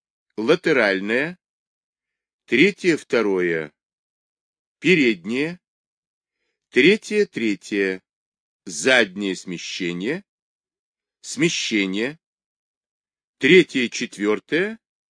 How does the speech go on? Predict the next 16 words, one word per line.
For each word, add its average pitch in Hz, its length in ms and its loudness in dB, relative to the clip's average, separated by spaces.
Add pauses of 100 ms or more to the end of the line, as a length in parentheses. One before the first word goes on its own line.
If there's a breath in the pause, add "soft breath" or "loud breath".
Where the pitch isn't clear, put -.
(460)
Третье, 120 640 2
пятое. 127 680 -6 (840)
По 170 180 6
вертикали 135 800 2
вверх 87 760 -2 (220)
и 104 120 -6
вниз 92 640 -10 (680)
и 120 120 -4
в 101 60 -8
направлении. 87 840 -6 (1500)
Третье, 131 480 4
шестое. 104 720 -4 (1120)
Ротация 147 1120 2
осуществляется 117 1160 0
за 92 200 -2
счет - 480 -2